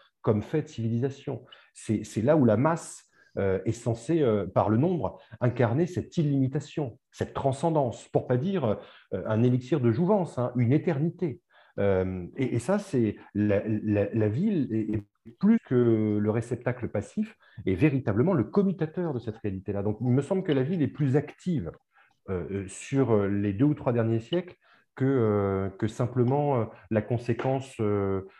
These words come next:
un peu, un peu, un peu, un peu négative. Voilà. C'est en ça d'ailleurs qu'on peut faire de la ville, du coup, euh,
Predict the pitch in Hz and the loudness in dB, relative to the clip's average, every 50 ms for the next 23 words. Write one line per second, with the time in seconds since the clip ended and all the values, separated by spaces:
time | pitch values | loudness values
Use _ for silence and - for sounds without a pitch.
0 | _ _ - 98 92 92 - 113 110 107 104 101 95 - 104 104 104 101 101 92 | _ _ -8 -6 -6 -4 -2 0 2 2 2 2 0 -2 -2 -2 0 0 -2 -2
1 | - - 98 98 98 98 98 95 - 117 113 117 107 117 110 117 - 101 90 80 | -4 -6 -6 -4 -4 -4 -4 -2 0 2 2 4 2 2 0 -2 -4 -8 -8 -8
2 | 64 - - 90 78 - - _ _ _ _ - - 143 127 123 - 214 196 160 | -8 -8 -6 -6 -6 -6 -10 _ _ _ _ -4 0 2 2 4 4 2 4 4
3 | 135 165 180 175 - 131 101 101 98 - 143 127 - 156 131 113 104 98 98 147 | 4 4 2 0 -2 -4 -4 -2 -2 -4 -4 -2 -2 -2 0 0 0 0 0 0
4 | 208 208 151 - - - _ _ - 107 101 110 107 - 202 220 214 - - - | 0 -2 -2 -4 -8 -14 _ _ -4 -2 0 0 4 6 6 6 4 2 -8 -18
5 | - - - 104 101 98 - 190 - | -8 -2 0 2 2 2 2 0 -2